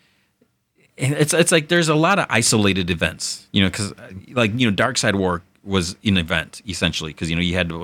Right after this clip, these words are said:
some tie-in books. You know, there's always Batman events just in the Batman story, and sometimes they trickle out into the other books.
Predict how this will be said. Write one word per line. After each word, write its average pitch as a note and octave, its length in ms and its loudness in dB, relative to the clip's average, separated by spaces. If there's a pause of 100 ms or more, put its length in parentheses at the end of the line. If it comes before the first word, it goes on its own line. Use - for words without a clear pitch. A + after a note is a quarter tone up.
(140)
some - 200 -2
tie-in E2 360 -4
books. E2+ 300 -8 (380)
You G2+ 80 0
know, F#2+ 60 2
there's G#2 160 2
always A#2 340 2 (280)
Batman F#2+ 560 -2
events F2 400 -6
just - 320 -4 (520)
in A2+ 200 4
the G2+ 80 2
Batman F#2 400 -2
story, F2+ 320 0
and F2 80 -4
sometimes G#2 400 0
they F#2+ 80 0
trickle F#2 320 -2
out E2+ 100 2
into F2 180 -6
the E2+ 140 -4
other D#2+ 140 -4
books. - 480 -14